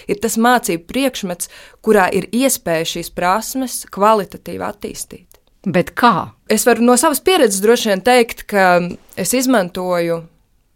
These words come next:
Speaker 1: dažādus vingrinājumus, treniņus, koncentrēšanās treniņus, domāšanas treniņus,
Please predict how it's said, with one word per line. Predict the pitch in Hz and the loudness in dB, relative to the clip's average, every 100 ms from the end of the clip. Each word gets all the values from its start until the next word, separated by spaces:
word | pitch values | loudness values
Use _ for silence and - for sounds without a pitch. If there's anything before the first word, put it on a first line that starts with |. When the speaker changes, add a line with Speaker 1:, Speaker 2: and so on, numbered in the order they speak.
| - | -12
Speaker 1:
dažādus | 180 196 247 240 170 180 | -2 2 4 2 0 -2
vingrinājumus, | 180 208 247 233 214 190 - | -2 2 2 4 2 0 0
treniņus, | 208 208 202 190 - | 4 4 2 -2 -2
koncentrēšanās | 208 214 226 220 226 214 214 226 214 208 - | 2 2 2 0 2 2 2 0 0 0 0
treniņus, | 226 226 220 220 220 - - - - | 2 2 2 0 -4 -10 -14 -16 0
domāšanas | 214 240 233 220 233 214 - | 4 6 4 4 0 -2 -2
treniņus, | 226 220 233 214 208 | 0 2 2 0 -4